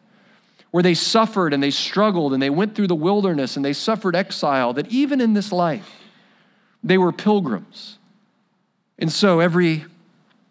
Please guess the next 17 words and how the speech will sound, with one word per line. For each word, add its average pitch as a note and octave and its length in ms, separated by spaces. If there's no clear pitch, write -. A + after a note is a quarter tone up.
year C#3+ 480
they B2 140
would B2 160
celebrate B2 680
in D#3+ 140
this C#3 200
way, A2 360
celebrate E3 800
this C3+ 260
journey D#3 520
that C3 140
they C3+ 140
were B2+ 220
on, A#2 280
longing D3+ 560
for C3 200
home. F2+ 360